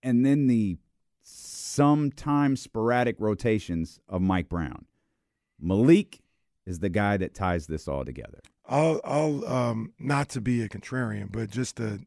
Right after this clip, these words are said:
Speaker 2: use maybe a different word, he's the one that covers all that up.
Speaker 1: Mm.
Speaker 2: Because he is who he is,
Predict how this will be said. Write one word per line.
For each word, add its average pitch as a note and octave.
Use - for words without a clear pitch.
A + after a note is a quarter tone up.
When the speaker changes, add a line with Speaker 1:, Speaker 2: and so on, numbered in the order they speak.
Speaker 2:
use B2
maybe A#2
a G#2+
different G2+
word, A2+
he's D3+
the C#3+
one B2
that A2
covers G#2
all G2+
that F#2+
up. -
Speaker 1:
Mm. E2+
Speaker 2:
Because D#3+
he D3+
is C#3+
who C3
he D3+
is, E3